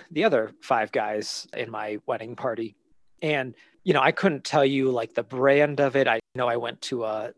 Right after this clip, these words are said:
little store in Phoenix where I lived at the time and rented from there and had all my groomsmen rent. But again, there's that kind of, like, weird distance. It wasn't a suit that I owned or I went and bought, part of that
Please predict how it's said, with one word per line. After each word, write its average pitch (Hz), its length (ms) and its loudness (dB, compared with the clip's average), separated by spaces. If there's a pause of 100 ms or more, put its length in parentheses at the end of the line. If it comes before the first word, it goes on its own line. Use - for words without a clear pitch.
(120)
little 131 200 2
store 131 400 0
in 113 120 -8
Phoenix 180 560 0
where 127 120 2
I 117 120 -2
lived 139 400 4
at 135 80 -8
the 131 80 -4
time 123 540 -6
and 110 220 -12 (640)
rented 131 460 0
from 131 200 -6
there 131 360 2
and 120 120 -4
had 120 440 -2 (100)
all 127 160 0
my 117 180 -4
groomsmen 139 540 -4
rent. 120 340 -4
But 127 220 0 (960)
again, 180 320 4
there's 143 200 2
that 139 140 0
kind 165 280 -4
of, 131 80 -2
like, 131 160 0
weird 139 320 4
distance. 143 400 -2
It - 80 -6
wasn't 139 240 0
a 123 40 -2
suit - 280 -4
that - 80 -6
I 113 180 -6
owned 190 380 2
or 135 80 6
I 123 40 4
went 123 200 -2
and 107 80 -12
bought, 143 260 2
part 135 180 4
of 117 60 -2
that 120 220 2